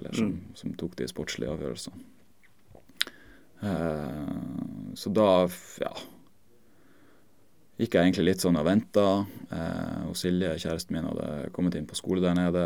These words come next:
Speaker 1: og hadde forberedt seg på det, og så da var jeg egentlig ute etter en løsning hvor jeg kunne bli i Belgia da, og bo på, bo i samme område, og,
Speaker 2: Mm.
Speaker 1: og fortsette den hverdagen der, da.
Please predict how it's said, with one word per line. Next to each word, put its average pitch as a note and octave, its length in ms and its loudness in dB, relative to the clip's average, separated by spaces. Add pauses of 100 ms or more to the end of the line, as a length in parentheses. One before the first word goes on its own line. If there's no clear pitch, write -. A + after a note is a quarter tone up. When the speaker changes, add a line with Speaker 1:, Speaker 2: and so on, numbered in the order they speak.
(120)
Speaker 1:
og D#2 160 0
hadde D#2+ 240 -2
forberedt E2+ 400 0
seg - 120 -10
på E2+ 120 -2
det, F#2+ 280 2
og D2 300 -6 (1160)
så - 120 -6
da F#2 180 2 (540)
var F#2 160 2
jeg E2 80 2
egentlig F2+ 220 0
ute E2 120 0
etter - 220 -4
en D2 80 -2
løsning D2+ 400 -2
hvor C#2 160 -6
jeg C2+ 220 -6 (300)
kunne C#2 260 -6 (340)
bli F2+ 260 2
i C2+ 60 -4
Belgia E2+ 400 -2
da, D#2+ 160 -4
og D2 160 -4
bo - 140 -4 (100)
på, C2 140 -6 (400)
bo C#2+ 340 -6
i C2 80 -8
samme - 240 -4
område, - 420 -6
og, - 280 -10
Speaker 2:
Mm. G2 240 -2 (640)
Speaker 1:
og D#2 120 -6
fortsette - 440 -4
den A#1+ 220 -4 (220)
hverdagen D2+ 500 -2
der, C#2+ 180 -6
da. - 140 -16